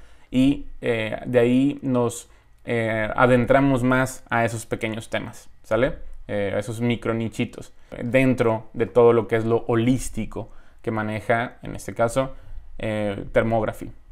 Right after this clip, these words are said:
¿Mm? ¿Ok? Termografía. Bueno, si tienes alguna pregunta, por favor, házmela saber.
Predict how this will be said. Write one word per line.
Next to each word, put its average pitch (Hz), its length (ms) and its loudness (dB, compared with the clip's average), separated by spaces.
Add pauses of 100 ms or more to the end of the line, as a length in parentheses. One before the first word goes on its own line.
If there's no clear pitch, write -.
(120)
¿Mm? 120 160 -8 (140)
¿Ok? - 180 -8 (180)
Termografía. 113 600 -2 (760)
Bueno, 170 400 6 (100)
si 139 120 -2
tienes 160 180 0
alguna 165 260 4
pregunta, 175 440 2
por 170 100 0
favor, 147 240 6
házmela 135 300 6
saber. 127 400 6